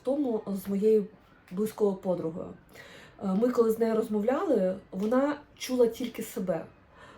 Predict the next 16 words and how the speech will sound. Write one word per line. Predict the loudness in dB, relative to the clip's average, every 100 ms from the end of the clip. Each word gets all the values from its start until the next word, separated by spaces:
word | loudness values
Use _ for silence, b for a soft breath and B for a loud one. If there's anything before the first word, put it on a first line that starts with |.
| B
Вона, | -4 0 2 2 2 2 2 0
е, | -2 0 -2 -4 -12 -20 _ -20 -20 _ -20 -20 -20 -10
поки | 4 4 4
вона | 0 2 2 2
потім | 4 4 4
з | -10 -8
часом, | -4 -2 -2 -6
через | -8
півроку, | -6 -4 0 0 2
не | 0
зіткнулася | 0 -4 -2 0 -4
з |
тим, | -6 -4
чим | -4 -4 -4
зіткнулася | -6 -6 -6 -6 -6
я, | -6